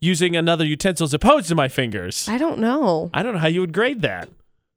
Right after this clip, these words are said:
Speaker 1: We're gonna, we're gonna tattle on ourselves. McCall and I are gonna rack our brains, see if we can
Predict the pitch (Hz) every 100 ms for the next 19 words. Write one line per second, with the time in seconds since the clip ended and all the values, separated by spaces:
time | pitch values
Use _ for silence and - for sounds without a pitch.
0 | _ _ _ _ _ _ _ _ 143 190
1 | 233 208 208 226 196 - 240 247 175 147
2 | - 156 170 156 160 214 226 180 151 165
3 | 156 139 151 143 156